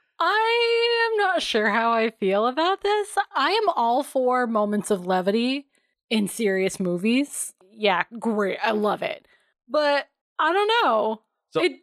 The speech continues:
Speaker 1: didn't land that great for me.
Speaker 2: I have failed at delivering jokes before, many, many times, more than I can count.
Speaker 1: <laughs>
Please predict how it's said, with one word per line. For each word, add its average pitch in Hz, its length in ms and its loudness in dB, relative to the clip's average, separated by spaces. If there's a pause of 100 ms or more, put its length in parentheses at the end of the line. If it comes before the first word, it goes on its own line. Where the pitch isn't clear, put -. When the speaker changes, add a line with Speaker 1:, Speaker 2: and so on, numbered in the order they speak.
(120)
Speaker 1:
didn't 320 400 0
land 359 300 2
that 285 260 -2
great - 280 -2
for 196 140 -2
me. 117 460 -12
Speaker 2:
I 170 220 4
have 262 240 -2
failed 101 460 2
at 107 100 -6
delivering 113 500 -2
jokes 110 280 0
before, 82 540 -10 (240)
many, 101 380 -8
many 139 260 -2
times, 87 640 -6 (320)
more 101 160 0
than 104 140 -4
I 107 100 0
can 127 160 -14
count. - 480 -10
Speaker 1:
<laughs> - 40 -4